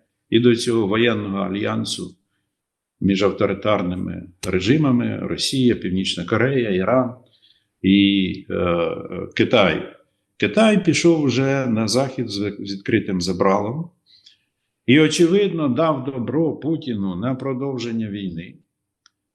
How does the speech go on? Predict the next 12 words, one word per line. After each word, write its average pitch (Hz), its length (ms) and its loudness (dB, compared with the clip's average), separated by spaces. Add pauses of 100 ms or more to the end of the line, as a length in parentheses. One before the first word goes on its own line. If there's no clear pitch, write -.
(240)
Війни 139 400 6
не 127 120 6
тільки 175 360 2
проти 147 260 -2
України, 123 800 -2 (140)
а 127 360 0
війни 120 560 0
проти 117 720 -2
Європи. 123 680 2 (1600)
І 113 460 6 (320)
відразу 101 880 0
після 90 640 -6